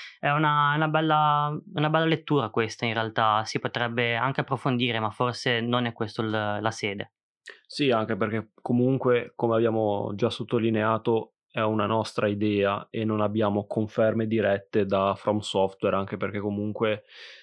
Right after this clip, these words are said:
Speaker 2: come abbiamo già detto più volte, in Demon Soul non ci sono, eh, certezze, è tutto mol-, va tutto, diciamo, a in-, all'interpretazione del giocatore.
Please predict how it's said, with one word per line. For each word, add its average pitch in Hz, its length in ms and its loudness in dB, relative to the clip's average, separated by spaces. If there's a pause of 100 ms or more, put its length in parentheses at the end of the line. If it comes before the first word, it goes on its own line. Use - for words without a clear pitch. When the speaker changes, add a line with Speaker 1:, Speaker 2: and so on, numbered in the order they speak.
(120)
Speaker 2:
come 120 200 2
abbiamo 117 280 4
già 123 180 4
detto 117 320 0
più 127 160 0
volte, 110 380 2
in 113 120 0
Demon 120 320 2
Soul 117 640 2
non 120 320 -2
ci 120 180 0
sono, 110 840 0
eh, 104 640 -2 (960)
certezze, 107 840 0
è - 220 -10
tutto 131 340 -2
mol-, 120 400 2 (360)
va 123 160 0
tutto, 123 600 4
diciamo, 117 440 0
a 113 60 -2
in-, 117 240 -2
all'interpretazione 117 1000 -2
del 107 120 2
giocatore. 101 680 -4